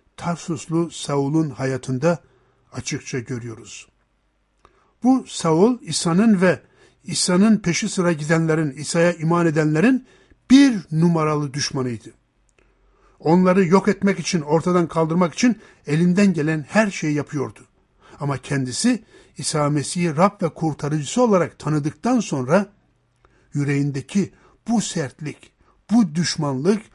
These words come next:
bu kin, nefret ortadan kalktı ve o zaman şöyle bir tanıklıkta bulundu. "O beni sevdi." Yani İsa Mesih beni sevdi ve benim uğrumda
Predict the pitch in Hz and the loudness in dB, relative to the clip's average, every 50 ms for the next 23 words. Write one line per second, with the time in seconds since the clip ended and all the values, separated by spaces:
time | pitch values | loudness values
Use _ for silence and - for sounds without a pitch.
0 | - _ - 208 196 - - - - 233 247 208 170 143 160 180 180 - - 214 | -14 _ 0 0 0 0 -2 0 2 4 6 6 4 4 2 2 0 0 0 0
1 | 220 226 220 - _ _ _ _ _ _ _ _ _ - 156 139 - 147 139 131 | 0 0 -2 -6 _ _ _ _ _ _ _ _ _ -2 -2 -2 -2 -4 -6 -6
2 | 131 127 - - - 123 117 - _ 185 196 208 196 - _ _ _ _ _ _ | -6 -8 -8 -10 -10 -12 -12 -6 _ 2 2 2 0 -2 _ _ _ _ _ _
3 | _ - 143 139 - - 196 220 233 - 208 185 165 170 190 208 196 - - _ | _ -14 -14 -14 -8 -2 0 0 2 2 0 0 4 4 4 4 4 2 -6 _
4 | _ _ _ - - - 202 214 214 208 185 175 180 165 - _ - - 151 151 | _ _ _ -6 0 2 4 4 4 4 4 2 0 -2 -4 _ -8 -6 -6 -6
5 | - - 143 120 - - 135 127 131 120 107 107 107 - 104 107 _ _ _ _ | -6 -8 -10 -10 -8 -8 -10 -10 -10 -12 -14 -16 -18 -20 -20 -20 _ _ _ _
6 | _ _ _ _ _ _ _ _ _ _ _ _ _ _ _ _ _ _ _ _ | _ _ _ _ _ _ _ _ _ _ _ _ _ _ _ _ _ _ _ _
7 | _ _ _ - 160 170 180 156 - _ _ _ _ - - 127 117 120 - - | _ _ _ -2 0 0 0 0 -2 _ _ _ _ -6 -6 -4 -4 -6 -8 -10
8 | - 123 104 101 - - - - _ _ _ _ _ _ _ _ _ _ _ _ | -10 -10 -10 -12 -16 -20 -20 -20 _ _ _ _ _ _ _ _ _ _ _ _
9 | _ _ _ - 127 135 147 147 123 - _ _ _ _ - - - - 131 131 | _ _ _ -6 -4 -2 -2 -2 -4 -6 _ _ _ _ -10 -10 -8 -6 -4 -4
10 | 127 127 117 - - 240 208 - - - 135 120 113 104 - - 135 113 101 104 | -4 -4 -6 -4 -4 -4 -6 -6 -8 -8 -6 -6 -6 -8 -8 -10 -10 -10 -6 -2
11 | - 190 208 - - _ _ _ _ _ _ _ _ _ _ _ _ _ - 135 | 0 0 0 0 -2 _ _ _ _ _ _ _ _ _ _ _ _ _ -8 -8
12 | 120 - - 143 151 170 214 254 254 254 247 - 175 180 170 165 165 165 160 160 | -6 -4 -2 0 4 6 6 6 6 4 4 2 4 4 4 4 4 2 2 2
13 | 175 233 247 214 | 2 2 0 0